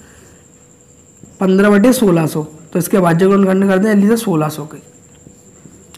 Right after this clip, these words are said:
सोलह सौ, दो से कितनी बार गया आपका? आठ सौ बार।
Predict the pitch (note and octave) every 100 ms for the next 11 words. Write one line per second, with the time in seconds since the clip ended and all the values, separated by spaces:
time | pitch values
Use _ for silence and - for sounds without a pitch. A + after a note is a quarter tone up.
0 | - - - - _ - F3 F3+ G#3 A3+
1 | - D#3+ D#3 - - - - - - -
2 | - - - - - _ - - _ -
3 | - - - _ _ _ - F3 F#3 G#3
4 | G#3+ A3 A3 A3 A3 A3 A3 C#4 G3+ D#3+
5 | - D#3 C#3 C#3